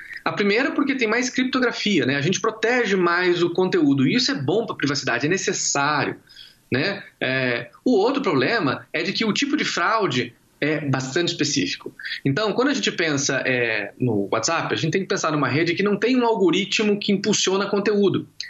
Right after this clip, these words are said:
É basicamente pessoa pra pessoa. Onde é que se dá essa campanha de desinformação profissional? De você falsificar contas de WhatsApp que parecem humanos. O que a gente vê com a pesquisa é de que alguns atores da rede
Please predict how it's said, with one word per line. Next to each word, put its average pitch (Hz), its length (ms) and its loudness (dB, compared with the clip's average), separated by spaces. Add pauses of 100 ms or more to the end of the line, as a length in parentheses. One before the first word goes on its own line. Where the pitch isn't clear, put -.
(160)
É 214 80 -2
basicamente 247 480 0
pessoa 233 340 2
pra 233 120 -2
pessoa. 180 540 0
Onde 202 160 2
é 302 80 0
que 302 100 -4
se 254 140 0
dá 180 380 -2 (240)
essa 151 380 -2
campanha 190 560 0
de 185 100 2
desinformação 165 680 0
profissional? 139 680 -2 (260)
De - 60 -2
você 196 240 0
falsificar 240 1160 -2 (240)
contas 202 760 2
de 160 120 2
WhatsApp 175 640 0
que 220 100 -2
parecem 214 540 0
humanos. 175 460 0 (440)
O - 80 0
que - 80 -2
a 277 40 0
gente 277 220 2
vê 175 440 0
com 151 80 0
a 139 80 -2
pesquisa 127 680 0
é 156 100 -2
de 156 140 -2
que 160 400 -2 (600)
alguns 214 560 2
atores 180 420 0
da 156 100 -2
rede 107 520 -4